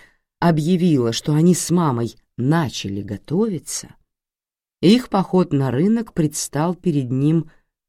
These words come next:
в ином свете. «Давай я тебе покажу!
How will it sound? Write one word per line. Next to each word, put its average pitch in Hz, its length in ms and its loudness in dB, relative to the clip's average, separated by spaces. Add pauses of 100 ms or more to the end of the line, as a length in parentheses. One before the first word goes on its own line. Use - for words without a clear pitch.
(140)
в 143 140 2
ином 131 260 0
свете. - 540 -14 (1300)
«Давай 226 480 4
я 208 180 6
тебе 220 300 2
покажу! 214 560 0